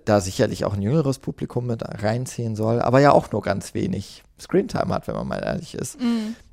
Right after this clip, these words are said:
Speaker 1: Ähm, und irgendwie ist niemand so richtig Hauptfigur.
Speaker 2: Mhm,
Speaker 1: Ja,
Speaker 2: ja.
Speaker 1: das ist, und es ist tatsächlich ein Ensemble-Film. Ähm, und wenn man, wenn man ihn darunter betrachtet, dann kann man einfach sagen, ja,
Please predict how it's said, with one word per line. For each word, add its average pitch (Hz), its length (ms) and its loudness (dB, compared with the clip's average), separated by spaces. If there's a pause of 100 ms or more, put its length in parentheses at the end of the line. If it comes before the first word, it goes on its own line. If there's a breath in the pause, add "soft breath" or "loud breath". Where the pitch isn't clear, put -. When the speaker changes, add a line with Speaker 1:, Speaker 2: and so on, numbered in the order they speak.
(260)
Speaker 1:
Ähm, 110 460 6
und 117 400 2
irgendwie 190 400 8
ist 139 140 0
niemand 165 260 4
so 127 100 0
richtig 113 440 -4
Hauptfigur. - 680 0 (440)
Speaker 2:
Mhm, 240 360 2
Speaker 1:
Ja, 117 180 4
Speaker 2:
ja. 190 140 -2 (140)
Speaker 1:
das 113 220 2
ist, - 260 -6 (360 loud breath)
und 127 80 2
es 123 120 2
ist 131 160 0
tatsächlich 143 360 2
ein 139 60 2
Ensemble-Film. 131 960 2 (1000 soft breath)
Ähm, 120 720 2 (960)
und 123 600 6 (760)
wenn 120 120 6
man, 117 280 2
wenn 120 80 2
man 120 120 0
ihn 117 120 -4
darunter 147 400 4
betrachtet, 139 360 0
dann 131 220 2
kann 131 120 -2
man 123 140 2
einfach 117 180 -4
sagen, 123 240 0
ja, 135 260 4